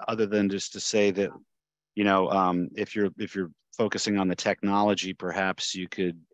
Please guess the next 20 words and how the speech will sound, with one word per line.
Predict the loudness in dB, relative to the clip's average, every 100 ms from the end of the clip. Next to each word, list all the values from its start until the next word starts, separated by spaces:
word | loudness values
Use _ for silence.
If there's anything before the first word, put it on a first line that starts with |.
| _ _ _ _ _ _ _ _
look | -12 -6
at, | -6 -6 -6 -2
at | 0
sites | 0 2 2 0 -2
that, | -2 -2 -4
that | -8 -6
explore | -6 -6 0 0 0 _ _ _ -2
other | 0 0
technologies | 0 -4 -6 -4 -4 -6 -8 -8
in | -6
American | -4 -4 -6 -8 -10
history, | -10 -12 -12 -10
whether | -8 -6 -8
it's | -10
the | -6
auto | -6 -4 -4 -4
industry | -4 -6 -8 -10 -10 -12 -12 -12
or, | -12 -8 -8 -10 -14 -18
you | -14
know | -10 -12